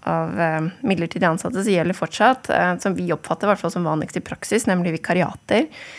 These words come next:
eller ved arbeid av midlertidig karakter,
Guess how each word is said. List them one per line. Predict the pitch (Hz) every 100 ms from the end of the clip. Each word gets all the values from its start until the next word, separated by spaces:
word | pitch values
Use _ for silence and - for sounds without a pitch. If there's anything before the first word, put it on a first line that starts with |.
| - -
eller | - 190 175
ved | 175 165 147 160 - _
arbeid | 190 180 165 160
av | 175
midlertidig | 175 - 175 - 247 -
karakter, | 175 165 _ - - 320